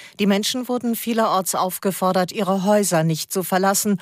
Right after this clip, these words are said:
oder einen sicheren Ort aufzusuchen. Die iranischen Revolutionsgarden erklärten, man habe U-S-Stützpunkte angegriffen.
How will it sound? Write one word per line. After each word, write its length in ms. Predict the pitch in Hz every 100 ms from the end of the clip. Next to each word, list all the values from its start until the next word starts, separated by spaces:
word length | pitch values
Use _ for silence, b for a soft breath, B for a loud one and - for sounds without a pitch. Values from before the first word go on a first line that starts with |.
| B B B
oder 320 | 226 214 208
einen 340 | 196 214 226 214
sicheren 580 | 214 - 170 170 180 -
Ort 300 | 190 170 -
aufzusuchen. 840 | 143 139 - 170 143 135 - - B B B -
Die 160 | 143 151
iranischen 540 | 160 180 196 - 185
Revolutionsgarden 1080 | 180 180 185 170 - 202 226 - 196 190 196
erklärten, 680 | 170 - 202 208 208 202
man 220 | 196 180
habe 420 | 175 175 175 175 -
U-S-Stützpunkte 1300 | 220 - 202 - - 165 156 - 170 156 151 156 143
angegriffen. 680 | 156 165 156 139 147 - 143